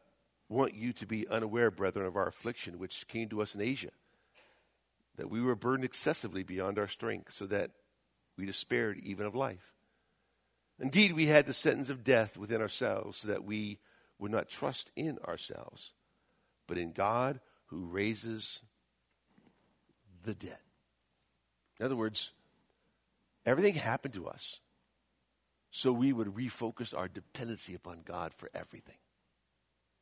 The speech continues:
Because we live independent lives. And Job would have to throw himself on to the mercy of God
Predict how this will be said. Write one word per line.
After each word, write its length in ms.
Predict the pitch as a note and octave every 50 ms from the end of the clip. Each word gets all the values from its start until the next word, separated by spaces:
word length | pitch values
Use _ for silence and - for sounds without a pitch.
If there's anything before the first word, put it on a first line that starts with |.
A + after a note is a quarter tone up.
| _ _ _ _ _ _ _ _ _ _ _ _ _ _ _ _ _ _ _ _ _ _ _ _ _ _ _ _ _ _ _
Because 260 | - G#2 - D#3+ C#3
we 120 | C3 D3 C#3+
live 180 | D3 E3 D#3
independent 420 | D3+ D3 C#3+ C#3 B2 C#3+ C3+ B2+ B2
lives. 440 | D#3 F3 F#3 - - - - - - _ _ _ _ _ _ _ _ _ _ _ _ _ - - _ _ _ _ _ _ _ _ _ _ _ _ _ -
And 160 | - E3+ E3+
Job 380 | C#3 A2+ C#3 F#3+ G#3 A3 G#3+ F3+
would 80 | E3+ E3
have 100 | E3 -
to 80 | D#3+
throw 280 | - - C#3+ F3+ F#3+ F#3+
himself 600 | F3 D#3+ - - - F#3+ F3 E3 D3+ - - - -
on 380 | - D3 C#3 B2+ B2 A#2+ A2 - _ _ _ _ _ _ _ _ _ _ _
to 100 | - B2
the 80 | A2 A2
mercy 340 | G#2+ A#2+ B2 - - G#2+ G2+
of 100 | F#2 F2+
God 320 | - - - - - -